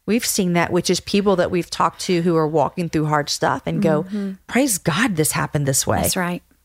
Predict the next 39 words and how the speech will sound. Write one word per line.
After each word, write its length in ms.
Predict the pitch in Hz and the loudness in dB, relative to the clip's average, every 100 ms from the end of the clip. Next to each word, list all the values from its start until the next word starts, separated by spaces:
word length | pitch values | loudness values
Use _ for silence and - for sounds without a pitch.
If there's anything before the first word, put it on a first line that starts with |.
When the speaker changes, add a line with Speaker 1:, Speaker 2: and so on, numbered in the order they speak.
| _ - | _ -6
Speaker 1:
W-, 180 | 185 185 | -2 0
Speaker 2:
Yeah. 20 | 175 | 4
Speaker 1:
where 180 | 214 240 | 4 4
would 140 | 196 | 2
you 80 | 196 | 0
be 80 | 190 | 0
five 220 | 175 151 | 0 0
years 180 | 175 240 | -2 -2
from 140 | 226 | -2
now? 220 | 143 92 151 | -2 -2 -4
Speaker 2:
Yeah. 240 | 185 175 170 _ _ | -6 -6 -10 _ _
Imagine 560 | 208 208 220 254 302 339 | -2 0 0 0 0 0
a 100 | 262 | 0
generation 480 | - 185 175 175 175 | 0 0 0 0 -4
of 80 | - | -4
Christ 300 | 160 160 - | -4 -2 -2
followers 500 | 139 - - - - - - - _ - | -2 -2 -4 -6 -10 -14 -20 -20 _ -2
who 100 | 190 | 2
believed 580 | 190 180 202 233 240 - | 2 0 0 0 0 0
and 240 | 185 175 | 0 0
lived 440 | 170 165 156 156 - | 2 2 2 -2 -6
that 180 | 170 - | -8 -4
conviction 540 | 185 165 170 - 170 | -4 0 -2 -2 -2
is 120 | 156 - | -2 -4
a 40 | |
gift. 540 | - 120 98 - - - _ _ _ _ _ _ - | -6 -2 -2 -4 -14 -16 _ _ _ _ _ _ -10
How 200 | - 302 | -4 -2
would 140 | 392 | -2
that 240 | - 208 - | -2 -4 -2
change 680 | - - 190 185 180 170 - | -4 0 0 2 0 -2 0
our 140 | 170 | 0
relationship 560 | 160 156 156 - - - | 2 0 -2 -2 -2 -2
with 120 | 143 | -8
the 80 | - | -6
Holy 200 | - 71 | -6 -4
Spirit? 480 | - - - 110 - _ _ | -4 -4 -6 -6 -8 _ _
You 120 | 214 220 | -2 2
know? 260 | 233 294 | 2 0
Speaker 1:
Mm. 400 | 170 160 151 156 | 0 -4 -4 -6